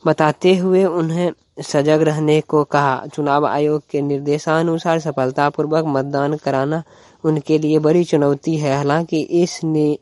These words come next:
नई परिस्थिति के कारण विशेष रूप से तैयारी की जा रही है। अनुमंडल पदाधिकारी ने पी वन पदाधिकारी को ईवीएम के संबंध में बताया कि पिछले साल से इस बार प्रक्रिया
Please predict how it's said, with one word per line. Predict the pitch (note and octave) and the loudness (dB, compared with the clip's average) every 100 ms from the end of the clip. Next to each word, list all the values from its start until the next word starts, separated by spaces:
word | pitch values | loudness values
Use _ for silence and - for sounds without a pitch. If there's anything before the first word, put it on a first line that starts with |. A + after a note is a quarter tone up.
| - | -4
नई | D3+ D3+ E3 G#3+ - - - - | 2 4 6 4 0 -16 -20 -6
परिस्थिति | D3+ - D3+ D#3 | -4 -4 -6 -6
के | D#3 D3 C#3+ | -4 -4 -2
कारण | C3+ D3 D#3 | 0 2 0
विशेष | D3+ D3 - D#3 D3+ | -2 -2 -2 -2 -2
रूप | D3+ | -2
से | D3+ E3+ | -2 -4
तैयारी | D#3 D3 C#3 C3+ D#3 | -2 -2 0 0 -2
की | - D#3 | -2 -2
जा | D#3 D3+ | 0 -2
रही | D3+ - D#3 D#3 D#3+ | -4 -4 -2 0 0
है। | D#3+ D3 | 0 0
अनुमंडल | D3 D3+ D3+ D3+ D3+ D#3 F3 | 0 2 2 2 2 2 2
पदाधिकारी | E3 D3 C3+ C#3 C#3 C#3 D3 D#3 | 0 2 2 2 0 -2 0 0
ने | E3 E3+ - - - - | 0 -2 -6 -20 -20 0
पी | F3 | 4
वन | E3+ F3 F#3+ | 4 4 2
पदाधिकारी | D3 C#3+ D3 C#3 C3+ C#3 D3 | 0 2 0 0 -2 -2 -2
को | - D#3 | 0 0
ईवीएम | D#3 D3+ D#3+ D#3+ | 0 0 0 0
के | D#3+ D#3 D#3 - - - | -2 -2 -2 -4 -20 -4
संबंध | E3+ D3+ D3+ E3 | 2 4 4 4
में | E3+ D3+ | 0 2
बताया | C3+ C3+ C3+ D3 | 0 0 0 0
कि | E3 F#3 | 0 -2
पिछले | E3+ D3+ D#3 D3+ | -2 -4 0 0
साल | - D3 D3 | 2 2 2
से | - F3+ - - - _ _ | 0 -2 -4 -14 -20 _ _
इस | G3+ E3+ | -2 0
बार | E3 D3+ | 2 2
प्रक्रिया | D#3 D3+ C#3+ D#3 D#3 D#3 | 2 -4 -4 -4 -2 -2